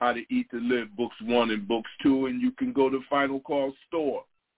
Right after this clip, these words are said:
dot N O I dot org. And to quote the Most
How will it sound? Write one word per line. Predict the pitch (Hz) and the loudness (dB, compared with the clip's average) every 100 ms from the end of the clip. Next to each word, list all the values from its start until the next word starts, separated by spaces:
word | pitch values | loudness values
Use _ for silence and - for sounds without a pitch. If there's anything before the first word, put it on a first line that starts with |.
| _ _ _ _ _ _ _ _ 92 | _ _ _ _ _ _ _ _ -2
dot | 123 120 - | 0 0 -4
N | 127 123 | -6 -4
O | 120 120 | -2 0
I | 117 107 98 _ _ _ _ _ _ _ 92 | 0 -2 -6 _ _ _ _ _ _ _ -14
dot | 95 110 104 - | -4 -2 -4 -6
org. | 110 110 95 90 | -4 -2 -2 -6
And | 92 92 | -12 -10
to | - 98 | -8 -4
quote | - 127 - _ _ _ _ _ _ _ _ _ | 2 0 0 _ _ _ _ _ _ _ _ _
the | 107 | -6
Most | 117 120 | -2 -2